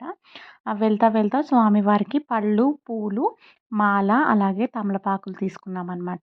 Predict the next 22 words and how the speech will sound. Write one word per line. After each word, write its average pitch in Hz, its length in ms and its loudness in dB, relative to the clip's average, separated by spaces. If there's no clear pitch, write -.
మేము 220 260 -2
ఎప్పుడు 185 300 -10
పోయినా 202 360 -4
తమలపాకులు 190 560 -6
పూజ 190 340 -10
అయితే 190 220 -8
చేపిస్తాము. 185 760 -16
ఇదిగోండి 214 520 -2
ఉరుకుంది 214 520 2
రన్న-, 190 380 -4
ఉరుకుందు 202 420 0
అనమాట, 170 420 -4
ఊరి 226 320 0
పేరే 208 280 0
ఉరుకుందు. 196 580 -2
వచ్చేసామన్నమాట. 214 840 2
ఇది 294 120 0
కర్నూలు 226 400 4
డిస్ట్రిక్ట్లో 214 520 2
ఉంటది, 202 460 0
చాలా 214 400 2
ఫేమస్. 214 500 0